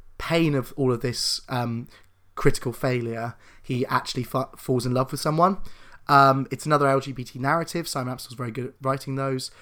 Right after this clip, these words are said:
Um, I, have you, I don't know if you've ever seen Grandma's House, but Simon Amstell's writing in that is stunning, absolutely stunning. Um, it's starring the person who plays Merlin, which is great.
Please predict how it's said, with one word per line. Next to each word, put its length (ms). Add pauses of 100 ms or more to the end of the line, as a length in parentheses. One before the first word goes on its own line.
(300)
Um, 500
I, 220
have 140
you, 200
I 60
don't 140
know 20
if 60
you've 140
ever 100
seen 180
Grandma's 400
House, 380
but 360 (340)
Simon 300
Amstell's 300
writing 380
in 80
that 280
is 140
stunning, 1000
absolutely 380
stunning. 380 (400)
Um, 460 (280)
it's 220
starring 680
the 60
person 420
who 100
plays 300
Merlin, 640
which 160
is 80
great. 540